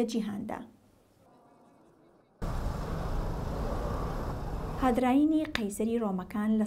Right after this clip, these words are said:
ساڵی دووسەدەکاندا فەرمانی دروستکردنی ئەم پەرستگایی داوە و هەموو خواوەندەکانیش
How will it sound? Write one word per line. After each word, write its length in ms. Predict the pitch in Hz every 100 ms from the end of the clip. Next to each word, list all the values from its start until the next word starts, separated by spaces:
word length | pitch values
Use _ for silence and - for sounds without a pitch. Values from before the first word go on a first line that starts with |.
| 214
ساڵی 280 | 214 220 220
دووسەدەکاندا 760 | 226 190 175 190 220 220 220 226 - - -
فەرمانی 580 | - 254 254 302 208 185
دروستکردنی 560 | 202 196 - 196 202 214
ئەم 140 | - 294 -
پەرستگایی 540 | 196 190 202 196 208
داوە 260 | 202 180 185
و 80 | 202 - - -
هەموو 400 | 247 285 240 - - - - _ -
خواوەندەکانیش 920 | - 214 208 208 202 208 247 240 254